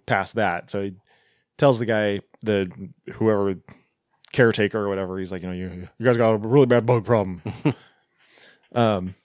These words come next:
and so he turns to the only person in this home that he's actually, I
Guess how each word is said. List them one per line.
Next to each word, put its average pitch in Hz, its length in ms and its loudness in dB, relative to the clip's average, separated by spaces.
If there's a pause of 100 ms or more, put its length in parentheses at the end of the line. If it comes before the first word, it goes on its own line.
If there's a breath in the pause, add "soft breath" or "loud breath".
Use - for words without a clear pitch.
(340)
and 123 80 -4
so 156 80 6
he 135 60 6
turns 160 380 4
to 123 380 0 (200)
the 120 100 -4
only 190 240 6
person 127 560 2 (220)
in 123 140 0
this 113 160 0
home 104 380 2 (100)
that 107 100 0
he's 98 120 -2
actually, 101 360 0
I - 20 -10